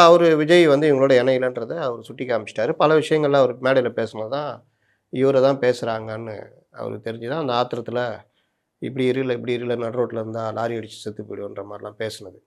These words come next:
அப்போ அந்த விஜயை நோக்கி இளைஞர்கள் நகர்வது, இந்த மாதிரி விஷயங்களுக்கெல்லாம் ஆப்போசிட்டா நம்ம பெரியார் அடிச்சார். இப்ப அவரே சொல்றாருல்ல, "பெரியார் சொன்னா வாக்கு கிடையாது, பெரியார் ஒன்றும் ஓட்டு போட போறதில்ல" அப்படின்னு. அப்புறம் ஏன் பெரியாரை தொடுறீங்க?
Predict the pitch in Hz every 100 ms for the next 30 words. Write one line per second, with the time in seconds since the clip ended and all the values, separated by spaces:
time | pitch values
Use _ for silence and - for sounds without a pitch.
0 | _ _ _ 120 - 165 135 135 147 185
1 | 190 170 156 151 151 156 143 139 131 117
2 | 110 107 117 113 101 - _ _ _ _
3 | _ - 131 143 156 175 151 147 151 143
4 | 131 139 156 135 113 113 131 131 127 117
5 | 131 120 110 107 123 131 120 107 - 110
6 | 110 131 139 151 135 135 117 107 113 -
7 | _ _ _ _ 135 151 143 135 131 139
8 | 135 131 131 123 120 110 113 117 123 131
9 | 123 117 113 107 110 107 120 117 120 113
10 | 110 107 104 104 101 101 101 98 _ _
11 | _ - 151 151 143 135 123 113 107 107
12 | 104